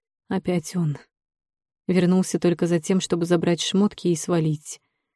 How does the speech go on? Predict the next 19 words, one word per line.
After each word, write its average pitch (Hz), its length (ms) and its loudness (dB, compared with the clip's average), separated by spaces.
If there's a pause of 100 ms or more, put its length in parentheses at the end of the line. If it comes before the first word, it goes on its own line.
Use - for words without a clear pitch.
(380)
Лана, 269 260 8
естественно, 233 720 6
была 185 320 4
зла, 185 300 4
но 170 120 2
в 156 80 -6
тот - 180 -2
момент 190 360 6
было 175 300 4
наплевать. 160 840 0 (600)
А 175 160 6
около 175 280 6
полуночи 190 560 6
она 170 180 4
припёрлась 185 540 2
ко 180 120 4
мне 175 180 6
с - 80 -4
сумкой 165 640 2